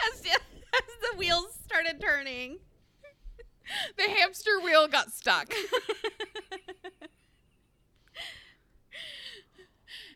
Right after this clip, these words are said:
Speaker 2: Anyways, not the point. <laughs> So the girl is sitting in a chair in the middle of the room. She's got these, like, bulging eyes,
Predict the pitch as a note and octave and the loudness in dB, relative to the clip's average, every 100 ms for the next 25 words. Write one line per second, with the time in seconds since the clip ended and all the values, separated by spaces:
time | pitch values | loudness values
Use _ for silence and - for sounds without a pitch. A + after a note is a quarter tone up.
0 | _ - - G#4+ F#4 B3 G3+ G3 A3+ _ | _ 0 4 4 4 2 2 -2 -8 _
1 | B3 G#3+ A3 A#3 C4+ B3 E3 C#3+ C4+ - | -18 -2 4 4 2 -2 -2 -4 0 0
2 | - C4 C#4+ - - B3+ A#3+ - - - | 0 -8 -8 -8 -2 0 -2 -10 -20 -10
3 | F4+ C#4+ D4 D#4+ G4 D#4 F#4+ - B3+ C4 | -10 -2 4 4 4 -4 -6 -6 -6 -6
4 | A#3+ G3+ A#3+ - A3+ G3 G3+ G3 F3+ A3 | -6 -6 -6 -6 -4 -4 -6 -6 -4 -4
5 | B3 A#3+ D#3+ C#3+ D3 - - - - A3 | -6 -6 -6 -6 -10 -16 -20 -16 -14 -2
6 | A3 F#3+ G#3+ F3+ - - A3+ B3 B3 C#4 | 0 0 -4 -6 -4 0 2 0 -2 -8
7 | B3+ F#3+ F3+ E3+ E3 E3+ F3 | -2 0 2 2 0 -4 -8